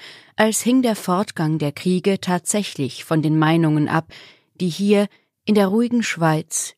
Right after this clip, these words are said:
über sie geäußert werden. Freundschaften sind auf harte Proben gestellt worden und manche sind zerbrochen. Mal um mal wird eine Diskussionskultur angemahnt, die auch unterschiedliche Meinungen gelten lassen solle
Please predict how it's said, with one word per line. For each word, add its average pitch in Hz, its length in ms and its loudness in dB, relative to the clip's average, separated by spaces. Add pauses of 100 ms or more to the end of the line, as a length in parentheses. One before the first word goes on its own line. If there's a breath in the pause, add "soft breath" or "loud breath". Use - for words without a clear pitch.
über 190 220 2
sie 180 180 0
geäußert 160 640 -2
werden. 156 380 0 (720)
Freundschaften 208 880 -2
sind 214 320 0
auf 190 280 -6
harte 175 280 -2
Proben 156 440 -4
gestellt 147 440 -2
worden 156 400 0 (420 loud breath)
und 214 220 0
manche 196 320 2
sind 185 200 0
zerbrochen. 165 580 -6 (840)
Mal 208 300 4
um 220 160 2
mal 190 360 4
wird 214 220 0
eine 180 160 2
Diskussionskultur 170 1120 -2
angemahnt, 156 640 2 (420 loud breath)
die 202 100 2
auch 214 160 0
unterschiedliche 180 680 -4
Meinungen 151 560 2
gelten 160 400 0
lassen 147 280 -2
solle 160 360 2